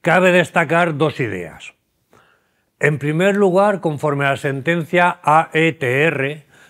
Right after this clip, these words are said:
de treinta y uno de marzo de mil novecientos setenta y uno,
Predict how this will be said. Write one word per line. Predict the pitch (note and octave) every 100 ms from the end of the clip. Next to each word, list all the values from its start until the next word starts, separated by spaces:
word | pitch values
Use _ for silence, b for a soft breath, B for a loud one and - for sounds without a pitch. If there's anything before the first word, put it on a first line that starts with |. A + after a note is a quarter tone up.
| b
de | C#3
treinta | C#3 C3 B2+ B2
y |
uno | D3 E3
de | D#3
marzo | F3 C3+ C3+
de | A#2+
mil | B2+ D3
novecientos | D3 - C#3+ D3+ C3
setenta | C3 C#3 A#2 A#2+ A#2+
y | D#3+
uno, | C3 F#2+